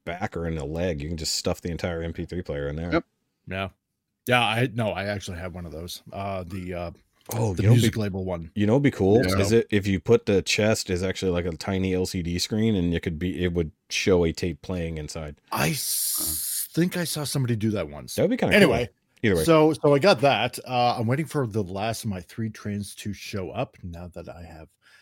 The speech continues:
Speaker 1: What
Speaker 3: funds finally gonna be coming
Speaker 1: Which,
Speaker 3: in.
Speaker 1: which trains do you currently have?
Speaker 3: Uh, the Moon Studio ones.
Speaker 1: No, I mean,
Speaker 2: Yeah,
Speaker 1: which,
Speaker 2: which
Speaker 1: which,
Speaker 2: ones?
Speaker 1: which ones? <laughs>
Speaker 3: Oh, oh, sorry, the bottom half, right? From
Speaker 1: Okay.
Speaker 3: the legs down.
Speaker 1: Oh, that's right. You
Speaker 2: Yeah,
Speaker 1: said
Speaker 2: you
Speaker 1: you
Speaker 2: have
Speaker 1: got
Speaker 2: the
Speaker 1: train
Speaker 2: pants,
Speaker 1: pants.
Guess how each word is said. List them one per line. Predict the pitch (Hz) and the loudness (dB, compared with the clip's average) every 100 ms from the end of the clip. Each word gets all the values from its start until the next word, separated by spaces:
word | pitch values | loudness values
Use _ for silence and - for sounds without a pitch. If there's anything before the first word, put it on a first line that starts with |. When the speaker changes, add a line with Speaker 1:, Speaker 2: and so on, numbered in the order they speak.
| _ _ _ _ _ - | _ _ _ _ _ -4
Speaker 1:
What | 120 131 | 2 4
Speaker 3:
funds | 143 175 - | 4 0 -2
finally | - - 127 123 123 120 123 | -8 -6 -2 0 0 0 -2
gonna | 120 117 | -2 -2
be | 117 | -4
coming | - 110 120 | -2 2 4
Speaker 1:
Which, | 123 - | 2 0
Speaker 3:
in. | 131 123 135 185 - _ _ | 2 2 2 0 -2 _ _
Speaker 1:
which | 101 113 | -4 -2
trains | - 120 110 | 2 2 2
do | 110 | 2
you | 101 90 | 0 0
currently | - - 101 90 80 | -6 -2 0 0 -4
have? | 73 65 71 - _ _ _ - - - | -8 -10 -12 -14 _ _ _ -20 -20 -2
Speaker 3:
Uh, | 107 107 110 | 4 6 6
the | 92 | 4
Moon | 107 110 | 2 2
Studio | - 104 92 76 | -2 -8 -6 -8
ones. | 78 76 - _ | -10 -14 -16 _
Speaker 1:
No, | 117 | 2
I | 104 | 6
mean, | 101 | 8
Speaker 2:
Yeah, | 127 | 8
Speaker 1:
which, | 110 107 | 6 4
Speaker 2:
which | 113 | 4
Speaker 1:
which, | 123 | 6
Speaker 2:
ones? | 131 | 6
Speaker 1:
which | 107 120 | 6 4
ones? | 127 135 104 - - - - | 4 4 2 -2 -4 -4 -2
<laughs> | 151 - 170 | -2 2 6
Speaker 3:
Oh, | 202 185 190 147 | 10 10 10 6
oh, | |
sorry, | - 170 151 147 147 | 6 6 8 6 2
the | 123 | 0
bottom | 113 127 131 120 | 2 2 2 0
half, | 98 95 87 - - | -4 -4 -6 -10 -8
right? | 110 123 | -6 -6
From | - 120 | -2 2
Speaker 1:
Okay. | 113 90 71 - | 4 2 0 -8
Speaker 3:
the | 117 113 127 | -12 -8 0
legs | 127 104 - | 0 0 -4
down. | 113 151 | 4 6
Speaker 1:
Oh, | |
that's | 175 165 | 8 6
right. | |
You | 135 | 8
Speaker 2:
Yeah, | 127 | 10
Speaker 1:
said | 123 | 10
Speaker 2:
you | |
Speaker 1:
you | 131 | 10
Speaker 2:
have | 127 | 8
Speaker 1:
got | |
Speaker 2:
the | |
Speaker 1:
train | 123 120 | 8 8
Speaker 2:
pants, | 131 101 90 | 8 6 4
Speaker 1:
pants. | - | -2